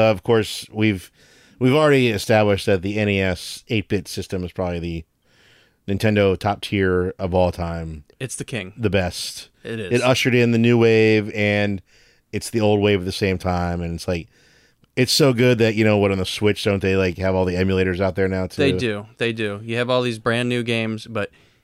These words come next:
Speaker 2: you keep going back to these absolutely perfect, polished eight-bit masterpieces that, that cannot be touched. They are, uh, they're perfect in every way.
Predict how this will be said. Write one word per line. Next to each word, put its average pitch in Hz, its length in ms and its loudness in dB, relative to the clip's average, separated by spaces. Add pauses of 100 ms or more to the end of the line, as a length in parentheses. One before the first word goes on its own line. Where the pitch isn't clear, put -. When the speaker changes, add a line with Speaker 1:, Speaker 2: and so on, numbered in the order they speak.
(120)
Speaker 2:
you 110 100 -10
keep - 220 -8
going 113 320 -4
back 110 300 -4
to 110 100 -14
these 101 380 -10 (480)
absolutely 123 640 -6
perfect, - 680 -4 (140)
polished 127 580 -2
eight-bit 123 320 -6 (400)
masterpieces 104 760 -10
that, - 160 -14 (320)
that 107 160 -14
cannot 135 340 -8
be 110 120 -12
touched. - 560 -14 (280)
They 110 200 -2
are, 107 240 0
uh, 104 180 -4 (600)
they're 117 100 -8
perfect 113 360 -6
in 98 60 -10
every 90 220 -10
way. - 160 -14